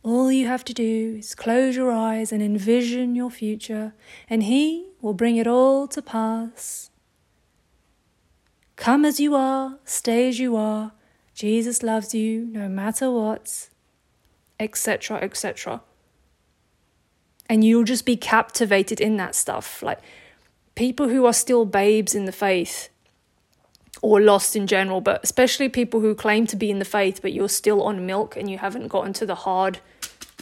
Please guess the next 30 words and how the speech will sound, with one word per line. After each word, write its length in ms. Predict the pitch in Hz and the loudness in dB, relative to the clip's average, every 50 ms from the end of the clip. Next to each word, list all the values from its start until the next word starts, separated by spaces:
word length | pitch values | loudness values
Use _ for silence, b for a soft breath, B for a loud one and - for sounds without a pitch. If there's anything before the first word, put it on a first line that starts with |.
| - | -8
solid 440 | - - - 208 196 196 202 208 202 | -4 -2 0 2 4 4 4 4 2
food 320 | - - 196 185 196 220 | 0 -2 0 2 2 2
of 80 | 220 202 | 2 0
scripture, 540 | - - 220 190 - - - 233 247 269 262 b b b b b b b b b b | -2 -2 -4 -4 -4 -2 0 0 0 0 -2 b b b b b b b b b b
you 200 | 220 202 208 196 | -4 -2 2 4
will 100 | 214 214 | 4 4
be 240 | 202 226 220 214 - - - - - | 6 4 4 2 2 -2 -8 -16 -8
taken 420 | - - 226 220 220 - 233 214 190 | -2 2 2 2 2 0 -2 0 0
like 140 | 190 190 - | 0 2 2
that 140 | 202 196 196 | 2 0 0
in 80 | 202 | 0
an 80 | 190 185 | -4 -4
instant 500 | 185 190 185 - - - 185 180 - - _ _ - | -4 -4 -4 -4 -4 -4 -6 -10 -10 -14 _ _ -6
with 180 | 220 196 - | -4 -4 -2
all 300 | - - 214 214 208 214 - | 2 2 4 4 4 4 2
antichrists, 800 | 202 196 196 196 - 185 185 - - 202 190 - - - - - | 0 -4 -4 -4 -2 -4 -4 -4 -6 -6 -6 -6 -8 -8 -8 -8
with 120 | 214 - - | -6 -4 0
all 160 | 214 220 214 | 2 4 4
deceptions, 800 | 208 214 - - 196 190 - - - - - - - - - - b b b b b _ _ _ _ - | 4 2 0 0 -2 -4 -4 -6 -8 -8 -8 -6 -4 -4 -4 -4 b b b b b _ _ _ _ -10
because 240 | 226 - - 214 202 | -6 -2 0 2 2
it's 140 | 202 - | 2 2
seductive 680 | - - 196 175 202 196 196 - - 180 - - - - _ _ _ _ _ _ _ - | 2 0 0 2 0 0 0 -2 -6 -6 -6 -6 -8 -14 _ _ _ _ _ _ _ -8
and 160 | 214 202 202 | -4 -2 0
you 160 | 208 208 202 | 2 2 4
are 100 | 196 190 | 2 2
too 240 | 196 - - 214 208 | 0 -2 -2 -2 0
weak 300 | 180 208 214 214 - - | 0 0 0 0 0 -2
in 140 | 208 208 196 | -2 -2 -2
the 60 | 180 | -2
flesh. 540 | - - 190 185 185 185 - - - - | -2 0 2 2 2 0 -2 -6 -8 -10